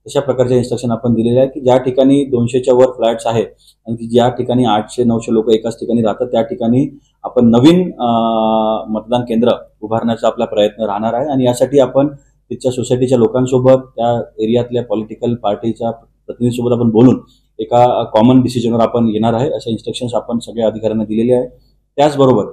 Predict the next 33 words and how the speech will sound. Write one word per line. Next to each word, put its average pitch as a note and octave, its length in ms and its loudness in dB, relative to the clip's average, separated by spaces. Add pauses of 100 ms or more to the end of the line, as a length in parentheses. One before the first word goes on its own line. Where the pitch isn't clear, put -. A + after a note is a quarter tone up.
(540)
अ, G#2+ 380 -4 (240)
खूप D3 180 -4
ठिकाणी, C#3+ 580 0
अ, A#2+ 220 -4
सिटीजमध्ये B2+ 480 0
असं A#2+ 180 -2
झालेलं B2 280 0
आहे C3 100 -4
की - 400 -10
एकाच - 340 -4
ठिकाणी C#3+ 300 -2
पाच B2 420 -6
ते D3 80 -2
सहा, B2+ 260 0
दहा A#2+ 240 0
मतदान A#2+ 380 -2
केंद्र A#2 280 -4
आहे, A2 200 -2 (400)
परंतु A2+ 500 0
एका A2+ 180 -2
मतदान C#3+ 300 0
केंद्रावर C#3 420 2
चारशे C3 460 2 (320)
मतदार, B2+ 380 0 (360)
अ, A#2+ 260 -4
लोक A#2 260 -4
आहे B2 180 -2
आणि C3+ 180 -2
काही A#2+ 220 -2
ठिकाणी B2+ 380 -4
बाराशे, A#2 460 -2
चौदाशे, A2+ 380 -2
जेणेकरून D#3 560 2